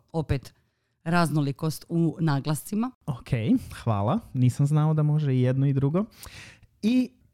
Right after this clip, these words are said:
Speaker 2: čim dođu u kontakt s osobama s penisom, smanjuje se broj orgazama.
Speaker 1: Ok,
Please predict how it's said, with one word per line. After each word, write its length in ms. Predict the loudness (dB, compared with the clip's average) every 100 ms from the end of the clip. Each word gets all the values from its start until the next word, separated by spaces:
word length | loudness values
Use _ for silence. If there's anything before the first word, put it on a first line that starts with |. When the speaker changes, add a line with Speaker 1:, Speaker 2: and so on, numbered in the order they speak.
| _
Speaker 2:
čim 240 | 0 4
dođu 220 | 4 4
u 60 | 2
kontakt 480 | 4 2 2 -4 -8
s 180 | -6 -2
osobama 560 | 0 0 0 2 2
s 120 | 0
penisom, 680 | 0 2 4 2 2 0 0 -4
smanjuje 640 | -2 2 2 2 2 2
se 360 | 0 -2 -2 -2 _
broj 680 | -6 -2 0 2 2 0 -2 -8 _
orgazama. 880 | -2 -2 -2 -4 -4 -4 -4 -2 -4 -8 -16 _
Speaker 1:
Ok, 960 | 0 4 4 2 2 2 2 0 -4